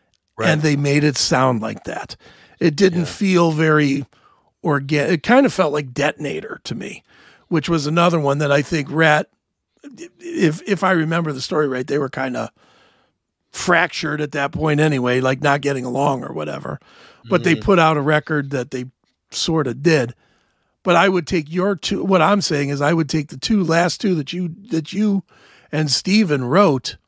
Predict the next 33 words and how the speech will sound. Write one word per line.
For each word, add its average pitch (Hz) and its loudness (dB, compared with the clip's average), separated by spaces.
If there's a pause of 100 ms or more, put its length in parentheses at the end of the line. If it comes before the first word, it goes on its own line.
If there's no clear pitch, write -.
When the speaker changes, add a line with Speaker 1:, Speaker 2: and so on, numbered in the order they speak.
(100)
Speaker 1:
Mm-hmm. 101 -14 (600)
Speaker 2:
every 208 2
day 180 4
of 170 2
the 165 2
week 151 0
over 135 0
those 127 -4
last - -8
two 135 -4
Ratt 113 -8
records. - -14 (760)
Speaker 1:
Okay. - -20
Speaker 2:
Hundred - -6
percent. - -14 (800)
You 185 0
Speaker 1:
Well, 147 2
Speaker 2:
know, 147 -4
Speaker 1:
thank 139 -2
Speaker 2:
just, 156 -8
Speaker 1:
you, 101 -6
sir. 101 -2
Speaker 2:
it's, - -18
it's - -20
just 220 -4
good. 233 0 (100)
Speaker 1:
<laughs> - -12 (600)
Well, 147 4
you 147 4
know, 151 6
I 151 8
wished, 175 4
uh, 131 6